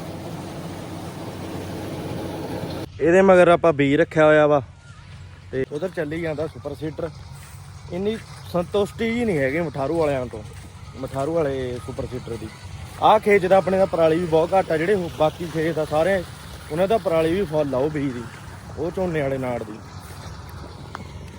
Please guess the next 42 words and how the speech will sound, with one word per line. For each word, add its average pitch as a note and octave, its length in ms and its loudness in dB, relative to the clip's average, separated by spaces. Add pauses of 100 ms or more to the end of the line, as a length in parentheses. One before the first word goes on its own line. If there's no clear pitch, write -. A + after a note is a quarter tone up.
(220)
ਸੰਤੁਸ਼ਟੀ D#3+ 560 -2
ਉਨੀ F3+ 180 -2
ਹੋ D#3+ 240 0
ਨਹੀਂ D3 120 -2
ਰਹੀ B2 200 -6
ਗੀ D#3 160 -6 (360)
ਆਹ D#3+ 160 2
ਸੁਪਰ D3 260 -4
ਸੀਡਰ B2+ 300 -4
ਨਾਲ। A#2+ 200 -6 (600)
ਹੁਣ D3+ 140 0
ਐਗਰੀ D#3+ 380 2
ਜ਼ੋਨ E3+ 240 2
ਦਾ E3 160 4
ਅਕਸ਼ - 160 -6
ਕੇ G3 160 0 (160)
ਕੋਲੇ D#3+ 240 4
ਆਓ, C#3 140 2
ਜਦੋਂ E3 240 -2
ਚੱਲਣ, D3+ 320 -4
ਚਲਾਉਣਗੇ E3+ 400 0
ਉਹਨਾਂ E3+ 220 0
ਦੀ F#3+ 80 0
ਸਫਾਈ D3+ 260 -2
ਦੇਖਾਂਗੇ B2+ 320 -6
ਕੀ C3+ 100 -8
ਹਿਸਾਬ C3 260 -2
ਕਿਤਾਬ A2+ 300 -4
ਦੀ A2+ 160 -6
ਆ। G2 40 -6 (920)
ਇਹਦੀ D#3+ 260 6
ਇੰਨੀ D#3+ 200 6
ਕੁ D3+ 80 2
ਸਫਾਈ C3+ 340 4
ਆ, G2 100 2 (1700)
ਇੰਨੀ D3+ 220 2
ਕੁ D3+ 80 0
ਪਰਾਲ D3 260 2
ਛੱਡਦਾ B2 400 0
ਜਾਣੀ G2+ 220 -2
ਕਿ G2 120 -8
ਇਹ। G2 80 -6